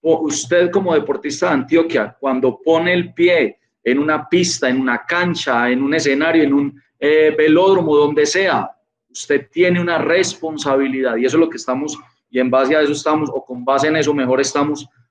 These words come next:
trabajando fuertemente, y yo sé que eso requiere, pues, hay unos, unos compromisos de trabajo durante estos cuatro años.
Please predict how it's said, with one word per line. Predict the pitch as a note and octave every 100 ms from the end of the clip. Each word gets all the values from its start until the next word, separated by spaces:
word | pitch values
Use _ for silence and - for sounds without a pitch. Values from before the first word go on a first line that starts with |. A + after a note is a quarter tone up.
| _ -
trabajando | C3+ C3 B2 B2+ C#3 D3
fuertemente, | D3+ D3 D3 D3 C#3+ C3+ C#3 C3+ - _ _
y | C3 C#3 B2
yo | B2+
sé | C3 C#3
que | D3+
eso | C#3+ C#3+ -
requiere, | A#2+ A#2 B2 B2+
pues, | C3 C3
hay | C3+
unos, | C3 C3+ -
unos | B2 B2+ -
compromisos | B2+ - B2 E3 E3+ - -
de | B2+ A#2+
trabajo | A#2 A#2+ A#2+ C#3+
durante | C#3 A#2+ A2+
estos | - - C#3 - - _ _ _
cuatro | C#3+ C3+ C3 C3+ C#3+
años. | C#3 G#2+ G2+ -